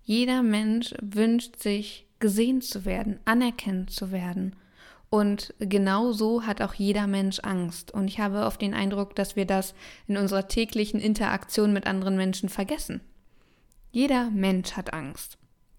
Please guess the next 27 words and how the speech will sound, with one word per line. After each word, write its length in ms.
Und 160
jeder 220
Mensch 340
möchte 220
mit 140
seinem 260
Handeln 500
einfach 360
nur 160
gesehen 520
werden 280
und 120
Anerkennung 560
bekommen. 460
Weil 140
alles, 340
was 160
wir 80
Menschen 380
tun, 280
tun 240
wir 140
aus 160
Liebe 300
oder 300
aus 160
Angst. 540